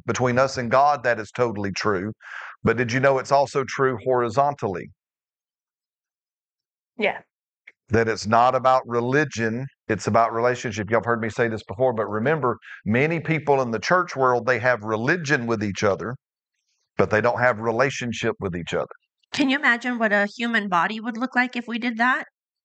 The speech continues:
Speaker 1: No.
Speaker 2: If the heart said, "Well, I just talk to the head. I don't talk to anything else."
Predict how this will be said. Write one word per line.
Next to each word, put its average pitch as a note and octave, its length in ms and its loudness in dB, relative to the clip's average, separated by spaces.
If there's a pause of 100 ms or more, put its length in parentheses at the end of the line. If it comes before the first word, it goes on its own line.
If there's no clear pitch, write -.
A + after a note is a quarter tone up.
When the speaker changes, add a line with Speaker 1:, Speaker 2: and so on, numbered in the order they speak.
(100)
Speaker 1:
No. F2 220 -2 (840)
Speaker 2:
If A3+ 120 0
the A3 100 2
heart A#3+ 320 0
said, A#3 220 -10
"Well, G#3+ 160 -4
I B3+ 140 2
just B3+ 180 -12
talk A3 240 -4
to G#3 100 -14
the D#3+ 100 -10
head. E3 280 -4 (400)
I G#3 120 4
don't G3+ 200 -2
talk F#3+ 240 -4
to - 260 -12
anything F#3 440 -6
else." - 360 -8